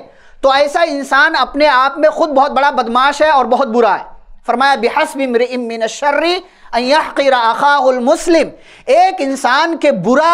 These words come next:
और बदमाश होने के लिए ये काफ़ी है कि वो अपने किसी मुसलमान भाई का मजाक उड़ाए।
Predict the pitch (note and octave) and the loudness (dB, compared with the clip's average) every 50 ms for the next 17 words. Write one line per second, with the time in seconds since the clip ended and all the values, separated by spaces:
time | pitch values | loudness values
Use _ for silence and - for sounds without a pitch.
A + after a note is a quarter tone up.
0 | F4 E4+ C#4+ C4 C4+ C4+ G#3+ F3 G#3 A3 G#3+ A3 A3+ C#4 E4+ G4+ G4 - F4 E4 | 2 2 2 2 0 0 -2 -2 -4 -4 -4 -2 0 2 2 2 0 0 0 0
1 | E4 E4 D#4+ D#4 D#4 D4+ D4 C#4+ D4 D4 D4 C#4 C#4 C4+ - A#3 A#3+ A#3+ A#3+ C4+ | 2 2 0 0 0 -2 -2 0 0 2 2 2 2 2 2 0 0 0 -2 -2
2 | C4+ C#4 C#4+ C#4+ C#4+ C#4+ B3+ B3 A#3 A#3+ C#4 B3+ C4 B3+ - - B3+ A#3 A3+ A3 | 0 2 2 0 0 0 0 0 0 0 -2 -10 -10 -10 -10 -8 -8 -8 -6 -4
3 | A#3 A3 G#3 G#3 A3 A#3+ A#3+ G#3+ G3+ G#3 G#3+ G#3+ A#3+ B3 A3+ G3 F#3 F3+ - - | -4 -4 0 0 0 0 0 0 -2 -2 0 -2 -2 -4 -2 -2 -2 -2 -2 -2
4 | D#3 D3 C#3+ - | -6 -8 -8 -8